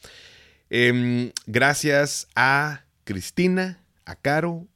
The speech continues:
y a José que me enviaron sus dudas. Y al igual, te repito, si quieres mandarme la tuya, por allá estamos en el grupo de Telegram.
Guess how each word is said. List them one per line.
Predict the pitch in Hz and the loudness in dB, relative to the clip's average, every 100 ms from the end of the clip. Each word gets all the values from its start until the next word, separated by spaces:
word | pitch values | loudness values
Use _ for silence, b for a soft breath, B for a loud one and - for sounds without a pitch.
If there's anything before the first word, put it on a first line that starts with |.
| _ - | _ -12
y | 98 95 95 | -8 -4 -4
a | 90 | -4
José | 85 87 - 160 185 | -8 -10 -6 -6 -6
que | 92 | -10
me | |
enviaron | 87 90 90 | -8 -10 -10
sus | - 90 101 | -12 -8 -2
dudas. | 147 175 170 - b b b | 0 -2 -4 -12 b b b
Y | - | -12
al | 87 | -4
igual, | 92 123 139 147 _ _ _ _ _ _ - | 2 2 2 -6 _ _ _ _ _ _ -14
te | 80 | -12
repito, | 90 135 135 143 - | -6 -4 -2 -2 -4
si | - | -14
quieres | - 101 101 | -8 -6 -6
mandarme | 95 92 101 | -6 -8 -8
la | |
tuya, | 117 160 170 151 - | -6 -4 -2 -4 -6
por | 104 | -6
allá | 95 | -6
estamos | 98 101 98 101 _ | -8 -10 -10 -12 _
en | 98 101 104 | -10 -8 -6
el | 101 104 | -8 -10
grupo | 87 92 - 92 95 | -8 -10 -8 -8 -6
de | 87 85 | -8 -12
Telegram. | 80 92 90 82 78 82 | -10 -6 -6 -6 -10 -14